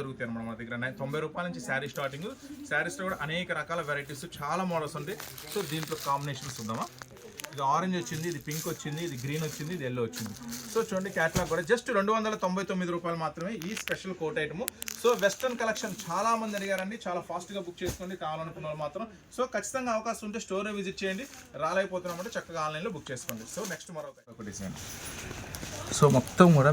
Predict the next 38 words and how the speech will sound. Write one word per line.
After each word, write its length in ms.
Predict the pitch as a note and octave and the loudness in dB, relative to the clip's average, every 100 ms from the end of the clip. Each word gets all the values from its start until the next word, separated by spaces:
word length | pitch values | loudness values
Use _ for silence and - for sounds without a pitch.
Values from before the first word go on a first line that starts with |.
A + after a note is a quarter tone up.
| C#3 | 10
మెటీరియల్ 280 | A#2+ C3+ B2 | 8 6 6
చూసినట్టయితే 480 | A#2 B2 G#2+ G#2+ A2+ A2+ | 4 6 4 4 6 6
మీరంతా 300 | A2 G#2+ A#2+ A#2+ | 6 4 4 4
కూడా 80 | - | 4
చాలా 200 | C3 A#2+ B2 - | 4 4 2 0
ఫ్యాన్సీగా 420 | A2+ A#2 A#2+ A#2+ A2 | 2 4 4 4 4
ఉంటుంది, 220 | G2 G#2+ A#2 | 4 2 4
క్రష్ 240 | C3+ B2+ D#3 | 4 10 12
జార్జెట్ 260 | D3 C3 A#2 | 12 10 6
అనమాట. 200 | A2 B2 G#3 - - - | 8 6 6 2 -10 4
దీన్ని 180 | C3 E3 F#3+ | 8 12 12
ఏంటంటే 280 | G#3+ G#3 G#3+ F#3+ | 12 10 8 6
ఇక 60 | D3+ | 6
మనం 100 | C#3 C#3+ | 8 10
ఎట్లా 160 | C#3 F3+ D#3 | 12 10 12
వాష్ 160 | D3+ - | 8 8
చేసుకున్నా 320 | E3 - D3+ C3+ | 4 4 2 4
సరే, 140 | C3 A#2+ A#2 | 6 4 4
ఎట్లా 180 | D#3 D3+ | 8 10
వాడుకున్నా 340 | C#3 C#3+ D3 D3+ | 10 10 6 2
ఇక 60 | C3+ C3 | 4 4
పోయేది 300 | C3 C#3+ C3+ | 4 6 4
ఏమి 120 | C3+ B2+ | 4 4
ఉండదు. 180 | A2+ G2+ | 4 2
ఇక 80 | G#2 - - - - | -4 -6 -10 -8 -4
మీరు 140 | B2+ B2+ | 0 6
రఫ్ 180 | B2 - | 6 8
and 80 | D3 | 8
టఫ్ 180 | D3 C#3 D3+ C#3+ | 8 8 6 8
వాషింగ్ 260 | C3 B2+ C#3 | 8 8 2
మిషన్ 240 | A#2+ C3 B2+ | 2 4 4
వేసుకున్న, 340 | A#2+ C3+ B2+ A#2+ | 4 2 2 4
త్రీ 100 | C#3 C3 | 2 2
సిక్స్టీ 200 | - C3+ | 0 4
ఫైవ్ 120 | C3 | 6
డేస్ 140 | B2 A#2 | 6 4
వాడుకున్నా 300 | A#2+ A#2+ B2 A#2+ | 2 2 0 0
చూడండి 220 | A2+ G2+ | -2 -2